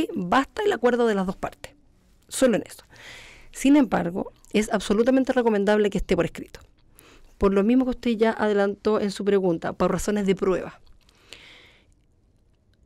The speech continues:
La regla general es que uno puede probar los contratos por cualquier medio. En términos generales puede ser por un documento, puede ser por testigos,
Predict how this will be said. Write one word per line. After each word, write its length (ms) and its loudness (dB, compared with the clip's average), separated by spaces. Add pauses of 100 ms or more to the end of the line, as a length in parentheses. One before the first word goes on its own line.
La 220 2
regla 240 2
general 280 2
es 80 2
que 100 0
uno 120 4
puede 300 4
probar 340 2
los 140 -2
contratos 580 0 (160)
por 160 0
cualquier 300 2
medio. 340 2 (300)
En 180 -4
términos 420 4
generales 460 4
puede 220 0
ser 160 2
por 120 4
un 120 4
documento, 680 2
puede 340 0
ser 220 -2
por 180 -2
testigos, 680 2